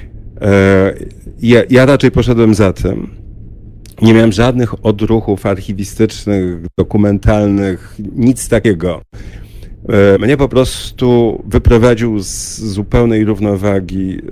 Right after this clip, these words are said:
stan wojenny, tak jak człowieka, którego uderzono w twarz. Ja po, ja po prostu uw-, miałem takie poczucie, że mnie uderzono osobiście i że ja już więcej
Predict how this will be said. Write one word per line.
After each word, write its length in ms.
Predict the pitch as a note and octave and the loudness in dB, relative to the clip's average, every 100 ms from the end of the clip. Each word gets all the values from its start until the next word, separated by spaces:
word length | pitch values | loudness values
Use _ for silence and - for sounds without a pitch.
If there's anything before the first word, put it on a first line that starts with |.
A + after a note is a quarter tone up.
| F#2+ | -10
stan 340 | - A2 G2+ | -6 -2 0
wojenny, 720 | F#2+ F#2 F2+ F2+ F2 F2+ F2+ - | 0 0 0 -2 -4 -4 -6 -8
tak 200 | - B2 | -6 -2
jak 400 | B2+ A2 - - - - - - - | -2 -4 -10 -16 -18 -18 -20 -16 -4
człowieka, 500 | B2 A2 A#2+ A#2 G#2+ | -2 0 -2 -2 -6
którego 500 | - A2+ G2 G#2 G2 | -4 -4 0 0 0
uderzono 580 | A2+ G#2 G#2+ G#2 G2+ | -4 -2 0 0 -2
w 80 | G2 | -2
twarz. 440 | - F#2+ C#2 - - | -6 -6 -6 -10 -10
Ja 140 | F#2 | -6
po, 160 | - D#3+ - - - D#3+ | -4 -6 -8 -18 -6 -4
ja 60 | |
po 100 | D#3 | -4
prostu 260 | D3+ D3 D#3 | -6 -4 -4
uw-, 300 | C3 A#2 - | -4 -10 -8
miałem 260 | B2+ B2+ B2 | -2 0 0
takie 260 | A#2 A#2 G#2+ | -4 -6 -4
poczucie, 440 | A#2 B2+ B2+ B2 | -4 -4 -4 -2
że 80 | A2+ | 0
mnie 200 | A#2 A#2 | 0 0
uderzono 640 | A2+ G#2 G#2 A2 A2 G2+ | 0 2 2 2 2 2
osobiście 540 | G2 - F2 G#2 - E3+ | 0 -2 -4 -6 -4 -4
i 200 | D#3+ C#3+ | -4 -4
że 180 | D3 | -2
ja 200 | C#3+ D3 | 0 0
już 260 | D3 C#3+ B2 | 0 -4 -4
więcej 720 | C3 C#3 B2+ C#3 C3 B2+ A#2 | 0 2 2 0 0 -4 -10